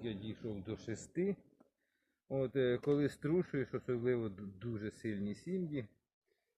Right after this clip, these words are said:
е, їм місця не вистачає зараз з осені на рамках. Ну, такі дві хороші рамочки. От, а коли приходять холоди і вони сідають клубом...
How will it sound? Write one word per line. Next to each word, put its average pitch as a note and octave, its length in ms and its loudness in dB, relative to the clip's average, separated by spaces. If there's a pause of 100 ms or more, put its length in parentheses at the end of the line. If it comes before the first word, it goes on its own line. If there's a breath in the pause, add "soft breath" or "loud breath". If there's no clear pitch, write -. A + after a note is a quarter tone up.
(160)
е, A#2 280 -2
їм C#3 200 -4
місця C3+ 360 -2
не A2+ 140 -2
вистачає D3 640 0
зараз C3+ 340 2
з A2 60 -4
осені A#2+ 440 -2
на A#2 160 -2
рамках. A2 480 -4 (560)
Ну, A#2+ 200 -12
такі - 340 -12
дві F2 260 -12 (100)
хороші B2 360 -10
рамочки. B2 560 -8 (1080 loud breath)
От, A#2+ 220 -4 (400)
а B2 260 0 (1300 loud breath)
коли C#3+ 240 4
приходять D3 480 2
холоди C#3+ 480 2
і B2 100 0
вони B2 200 -2
сідають C3 460 0
клубом... D3+ 540 -2